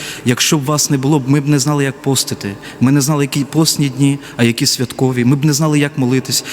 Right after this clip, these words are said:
в який спосіб, чи стати на коліна, чи піднести руки, куди схилитись". Де, теж у євреїв був, був звичай, е,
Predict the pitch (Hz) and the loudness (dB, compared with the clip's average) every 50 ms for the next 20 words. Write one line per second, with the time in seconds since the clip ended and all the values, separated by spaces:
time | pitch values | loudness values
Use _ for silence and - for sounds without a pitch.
0 | - - - - 131 123 - 143 - - 143 - 131 - - 156 - - 165 156 | -10 -6 -2 -2 0 0 0 0 0 0 0 -2 0 0 0 0 0 0 0 0
1 | - 156 147 139 - 131 123 135 143 139 127 - - 117 - 131 131 151 147 - | 0 0 0 0 0 0 0 2 2 0 0 -2 -2 -2 -2 0 2 2 2 0
2 | - - 127 131 147 143 - 135 - - - - - - - 143 135 156 143 - | 0 0 0 0 0 0 -2 -4 -6 -6 -10 -10 -6 -2 0 2 2 2 0 0
3 | - 143 135 143 147 - 135 123 - - 113 117 143 160 - 139 131 104 98 - | 0 0 0 0 0 0 0 -2 -2 -2 -2 -2 -4 -4 -4 -6 -10 -10 -10 -10
4 | 90 92 104 - - 127 - - 123 120 117 120 131 123 123 113 113 113 117 117 | -10 -10 -6 -2 -2 -2 0 2 2 2 2 2 0 0 0 -2 -2 -2 -2 -2
5 | 117 117 120 113 113 113 113 117 - - 123 113 113 120 113 - - 110 113 - | -2 -2 -2 -2 0 0 0 0 -2 -2 -2 0 0 0 0 0 -2 -4 -4 -6
6 | - - - - - - - - | -10 -12 -12 -12 -12 -12 -8 -4